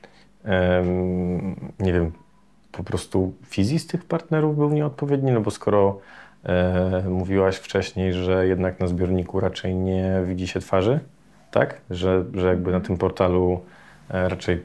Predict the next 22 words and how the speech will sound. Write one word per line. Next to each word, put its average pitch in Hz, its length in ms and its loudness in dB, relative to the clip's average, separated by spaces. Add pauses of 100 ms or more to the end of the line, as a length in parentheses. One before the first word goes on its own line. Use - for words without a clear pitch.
(140)
no, 95 200 0
są 87 200 -2
ciała, - 400 4 (600)
<laughs> - 560 -20
e, 101 560 0
niż 95 180 0
twarze. 123 580 2 (580)
Czy - 180 -4
na 95 60 4
przykład - 240 0
na 95 80 4
tej 101 140 2
płaszczyźnie 143 480 0
coś - 420 -6
kiedyś 135 300 -2
było 127 220 -2
tak, 131 220 0
że 127 120 2
jednak, 127 360 0 (140)
wiesz, 98 180 2
no, 110 80 2
n-, 104 380 0